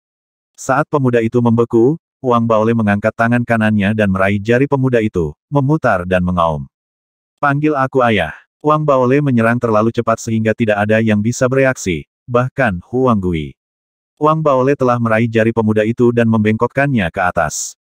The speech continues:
Rasa tajam segera menyebar dari jari pemuda itu ke seluruh tubuhnya. "Ah, lepaskan, lepaskan," teriak pemuda itu.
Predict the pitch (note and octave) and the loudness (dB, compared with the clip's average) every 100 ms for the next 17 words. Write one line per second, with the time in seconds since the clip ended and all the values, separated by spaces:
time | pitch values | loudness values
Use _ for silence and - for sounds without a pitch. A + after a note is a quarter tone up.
0 | _ _ C#3+ C#3 D#3+ D#3 C3 C3 B2 A#2+ | _ _ -2 0 0 0 2 0 0 0
1 | A#2 B2 B2 G#2+ G#2+ A2 G#2 G2+ A2 A#2+ | 0 0 0 0 0 0 0 0 0 0
2 | B2+ A#2 A2+ A2 - G#2+ G2 A#2 - B2 | 0 0 0 0 0 0 0 -2 0 2
3 | C3+ A#2+ G2+ F#2+ E2 D#2+ C#2+ - _ _ | 2 0 -2 -2 -2 -4 -8 -16 _ _
4 | _ - B2 A2 - _ _ _ - C3+ | _ -6 -4 -4 -10 _ _ _ -2 0
5 | C#3+ C#3 - F#2+ G2 D#3 - _ C#3 C#3+ | 0 -2 -2 -2 -2 -6 -14 _ -4 0
6 | A#2 - F#2 D#2 C2+ - _ _ C#3+ C#3 | -2 -2 -4 -4 -6 -16 _ _ 0 2
7 | C#3 - C#3+ C3+ B2+ A2 A2 F#2 D2 | 2 0 -2 0 2 0 0 -4 -4